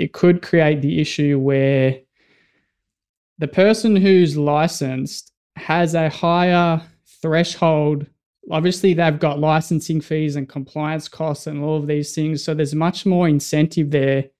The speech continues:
for them to need to make a living out of whatever they're doing. Whereas the,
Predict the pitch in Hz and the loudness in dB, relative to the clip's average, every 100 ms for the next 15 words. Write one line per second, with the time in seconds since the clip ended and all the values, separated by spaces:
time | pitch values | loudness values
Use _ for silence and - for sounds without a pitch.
0 | _ _ _ _ _ _ _ _ - - | _ _ _ _ _ _ _ _ -10 -2
1 | 151 151 151 147 - 151 147 143 139 147 | 0 0 0 0 -2 -2 0 0 0 2
2 | 165 180 170 - 156 151 151 143 143 165 | 4 4 4 2 4 4 2 2 4 6
3 | 160 147 147 135 139 139 151 143 147 143 | 6 4 2 0 2 2 2 2 2 2
4 | 135 131 139 156 139 131 139 147 143 139 | 2 2 4 4 4 2 2 2 2 2
5 | 139 139 | 0 -4